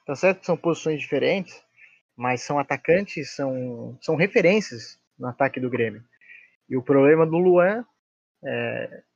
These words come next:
é clássico, né? Ele demorou pra sair da equipe do Grêmio. Queria amadurecer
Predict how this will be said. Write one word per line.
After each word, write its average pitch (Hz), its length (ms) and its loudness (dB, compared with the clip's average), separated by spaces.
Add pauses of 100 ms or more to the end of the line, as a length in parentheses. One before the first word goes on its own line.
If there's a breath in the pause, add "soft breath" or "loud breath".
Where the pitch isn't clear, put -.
(160)
é - 200 -10
clássico, 214 500 2
né? 139 300 -6
Ele 156 340 -2
demorou 196 560 4
pra 151 160 0
sair 156 500 -2 (480)
da 147 80 4
equipe 147 320 -4
do 147 140 -6
Grêmio. 113 380 -2 (420)
Queria 143 460 2
amadurecer 160 800 2